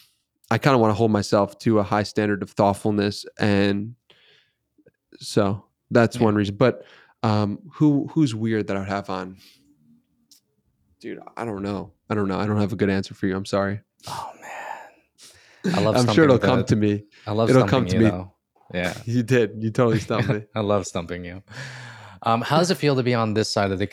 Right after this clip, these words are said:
Speaker 2: the interview right now?
Speaker 1: I really enjoy it because
Speaker 2: Yeah.
Speaker 1: I feel no pressure. I feel like I don't have to make it an experience. It's the difference between being a host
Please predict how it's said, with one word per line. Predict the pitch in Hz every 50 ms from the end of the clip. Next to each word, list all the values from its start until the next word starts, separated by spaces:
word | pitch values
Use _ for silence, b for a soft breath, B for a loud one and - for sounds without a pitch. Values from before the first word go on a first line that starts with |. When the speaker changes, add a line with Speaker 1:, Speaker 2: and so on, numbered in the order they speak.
| - -
Speaker 2:
the | - 104 104 101 101
interview | 101 101 98 - 92 92 92 90 92 - _ _ _ _ _ _ -
right | 101 95 87
now? | 90 87 85 - _ _ _ _ _ _ _ _ _ _ _ _ _ _ _ _ -
Speaker 1:
I | 131
really | 139 156 175 165 127
enjoy | 110 101 107 110 107 101
it | 85 - - _ _ _
because | - 117 104 - - 113 104 101 92 - - - - _
Speaker 2:
Yeah. | b b b b b b b b b b _ _
Speaker 1:
I | - 110 104
feel | - - - 123 110
no | 107 107 104
pressure. | 98 - - 110 107 110 - - 110 104 101 107 - _ _
I | -
feel | 98 - 127 117
like | 107 104 -
I | 104
don't | 104 107 101
have | 104 104 101 -
to | -
make | 101 104 101 101 -
it | 101
an | 98 98
experience. | 95 - - - 107 104 104 104 98 - - -
It's | - 113 -
the | - 120
difference | 110 139 143 - 151 139 123 -
between | - 123 - - 120 117 113 107 101 b b b b b b _
being | - 127 123 127
a | 120 107
host | - - 120 117 131 127 - - -